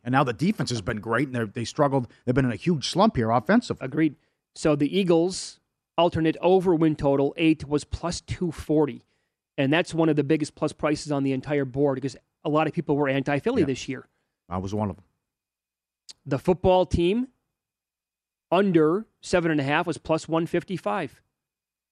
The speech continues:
Speaker 2: Uh, you're right about that, Paul. A lot of promise. They played well in that, uh, playoff game against the Buccaneers.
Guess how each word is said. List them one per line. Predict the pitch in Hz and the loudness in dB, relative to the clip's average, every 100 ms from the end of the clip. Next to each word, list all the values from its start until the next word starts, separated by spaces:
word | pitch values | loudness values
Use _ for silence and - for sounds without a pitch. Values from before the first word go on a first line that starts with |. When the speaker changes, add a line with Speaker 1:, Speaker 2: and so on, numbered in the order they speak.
| _ - | _ -12
Speaker 2:
Uh, | 156 | -4
you're | 156 165 | 2 2
right | 233 214 | 4 2
about | 143 - | -2 -2
that, | 120 - | -6 -6
Paul. | - 120 117 _ _ _ _ _ _ _ _ - | -10 -10 -10 _ _ _ _ _ _ _ _ -4
A | |
lot | 151 190 | 2 2
of | 208 | 2
promise. | 196 185 220 - - _ _ _ _ | 0 0 -2 -6 -14 _ _ _ _
They | 151 | 0
played | 147 - 190 | 0 4 2
well | 170 180 196 | 4 4 4
in | 180 | 2
that, | 175 147 | 0 2
uh, | 151 | 0
playoff | - 165 175 170 | 2 2 2 2
game | 175 175 | 0 0
against | 151 165 - - 160 | 0 0 -2 -12 -6
the | 156 | -2
Buccaneers. | 170 180 160 143 196 - | -2 -2 -2 -2 -4 -12